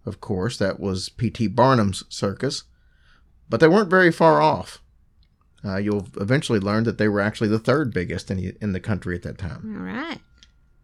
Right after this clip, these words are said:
Speaker 1: So by nineteen eighteen, they had approximately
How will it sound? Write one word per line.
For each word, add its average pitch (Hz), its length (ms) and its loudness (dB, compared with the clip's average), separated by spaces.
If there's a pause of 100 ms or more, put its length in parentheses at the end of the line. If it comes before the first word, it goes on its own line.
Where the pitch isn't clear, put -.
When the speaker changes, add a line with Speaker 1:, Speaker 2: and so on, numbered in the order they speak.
(300)
Speaker 1:
So 147 120 -2
by 147 140 8
nineteen 226 560 4 (100)
eighteen, 110 560 -2
they 120 160 2
had 139 180 4
approximately 113 1200 0